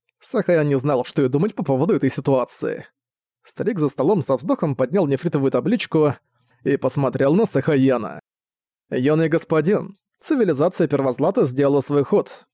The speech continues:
Императорская семья проводит церемонию жертвоприношения. По моим расчётам, первые практики цивилизации Первозлата переместятся через око в звезде после того, как догорит палочка благовоний.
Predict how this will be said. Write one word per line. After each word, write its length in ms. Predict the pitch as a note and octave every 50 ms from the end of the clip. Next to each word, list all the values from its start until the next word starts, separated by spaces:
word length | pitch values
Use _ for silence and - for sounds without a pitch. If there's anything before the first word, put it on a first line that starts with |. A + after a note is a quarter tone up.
| _ _ _ -
Императорская 680 | D3 C#3+ C#3+ B2+ C#3 C#3 B2+ C#3 C3+ - - D3+ C#3
семья 320 | B2+ - C3+ C3+ C3+ D3 E3
проводит 400 | - - C#3 C3 C#3+ D3 C#3 -
церемонию 520 | - D3+ C3 C3 C#3 D3 D3+ D#3 D3+ C#3+
жертвоприношения. 1080 | B2 D3+ D3 C#3+ D3 B2 - C3+ C3+ B2+ - - D#3+ F#3 F3+ D#3+ D#3 D3+ D3+ D3+ D#3 - _ _ _ _ _ _ _ _ _ -
По 80 | -
моим 200 | C#4 A#3+ G3 D#3+
расчётам, 480 | D3 C3 C3+ - - C#4 - B3 F#3+ C#3+
первые 320 | - - G3+ F3 D#3 C#3+
практики 340 | - - A#3+ - - F3 -
цивилизации 580 | D3 - C#3+ C3+ C3 C3+ B2+ D#3 E3+ - - C#3
Первозлата 540 | - C3+ B2+ B2+ B2+ - A3 C4+ B3+ - D#3+
переместятся 560 | - D3 C#3 C#3 C3+ - - A#3 G#3 - B2+
через 260 | - D3+ C#3 B2+ A#2+
око 220 | - - - D3+
в 40 | B2
звезде 340 | B2 C3+ C3+ B2 F3+ C4 A#3+
после 320 | - - F#3+ - - C#3
того, 240 | - D3 D3 F#3 -
как 120 | - D3 B2+
догорит 340 | C#3 C3 D3 D3 F#3 -
палочка 360 | - D3+ D#3 D3 - - - C#3+
благовоний. 640 | C#3+ C#3+ C3+ C#3+ C#3 D3+ F3 D3 A2+ - -